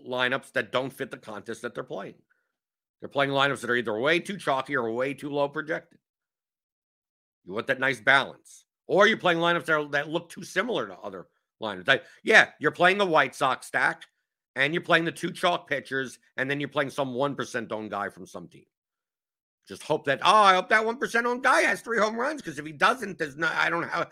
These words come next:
I don't know how I beat the other twenty percent of lineups that look exactly like mine." Right? You'd rather, you'd rather be a four v four, a five v five over that type of stuff. So that's what, that's the mistakes that people make.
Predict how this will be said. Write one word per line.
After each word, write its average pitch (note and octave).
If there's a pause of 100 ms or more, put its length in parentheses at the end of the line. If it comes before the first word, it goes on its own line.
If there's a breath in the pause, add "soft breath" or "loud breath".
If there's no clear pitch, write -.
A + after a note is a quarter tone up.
(140 loud breath)
I -
don't E3+
know F#3+
how F3+
I F3
beat E3
the D3+
other D3+
twenty D#3
percent D3
of C3+
lineups D3+
that A#2
look C3
exactly B2
like D#3+
mine." - (1500)
Right? F#2 (240)
You'd A2+
rather, D#3
you'd D3
rather E3
be D3+
a C#3+
four E3+
v B2+
four, G#2
a -
five C#3+
v G2
five F2 (800)
over A2
that G2+
type F#2+
of -
stuff. - (1400)
So -
that's E3
what, C3+
that's C3+
the C#3
mistakes -
that -
people -
make. -